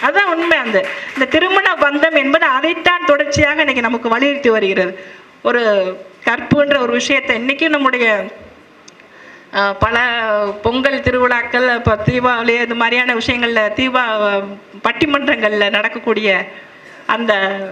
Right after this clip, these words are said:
அஹ், டாபிக்ல அதுல ஒரு முக்கியமான டாபிக் இருக்கும், "கற்பில் சிறந்தவள் கண்ணகியா மாதவியாங்கிற" ஒரு டாபிக் இன்னைக்கு வரைக்கும் அது இருந்துகிட்டு தான் இருக்கு.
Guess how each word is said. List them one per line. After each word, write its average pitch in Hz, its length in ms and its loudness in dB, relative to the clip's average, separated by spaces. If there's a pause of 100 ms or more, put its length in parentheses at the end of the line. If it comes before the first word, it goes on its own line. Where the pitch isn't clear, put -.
(680)
அஹ், - 480 0 (600)
டாபிக்ல 285 420 0
அதுல 220 220 0
ஒரு 214 140 2
முக்கியமான 254 460 0
டாபிக் 214 340 -2
இருக்கும், 202 240 -2
"கற்பில் 226 440 -2
சிறந்தவள் 220 460 0
கண்ணகியா 202 580 0 (100)
மாதவியாங்கிற" 175 680 -2
ஒரு 165 160 -4
டாபிக் - 400 -4 (100)
இன்னைக்கு 311 300 0
வரைக்கும் 294 320 2
அது 220 220 2
இருந்துகிட்டு 247 280 -2
தான் 226 140 2
இருக்கு. - 260 -6